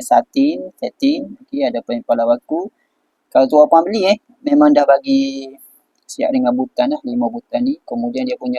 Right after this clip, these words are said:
label ni adalah pahlawanku lah. Okey, ni adalah baju premium. Saya suka baju ni, tuan-puan, eh, sebab dari segi seluar dia tau. Dia ada bu-,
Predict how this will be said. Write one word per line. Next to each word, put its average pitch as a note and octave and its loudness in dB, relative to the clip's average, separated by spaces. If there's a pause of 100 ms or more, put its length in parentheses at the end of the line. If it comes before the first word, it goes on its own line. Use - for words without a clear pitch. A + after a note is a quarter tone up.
label B3 -4
ni D4 -4
adalah - -2 (760)
pahlawanku A#2+ 2
lah. - -4 (640)
Okey, F3+ -8 (560)
ni F3+ -6
adalah D#3+ 4
baju C#3+ 2
premium. C3 2
Saya D#3+ 4
suka E3+ 2
baju D#3+ 2
ni, E3+ 0
tuan-puan, F3+ 2
eh, F#3+ -4
sebab - -2
dari D3+ 0
segi D3 -4
seluar D#3 2
dia E3 2
tau. C3 4
Dia B2 -2
ada B2 0
bu-, A#2+ -8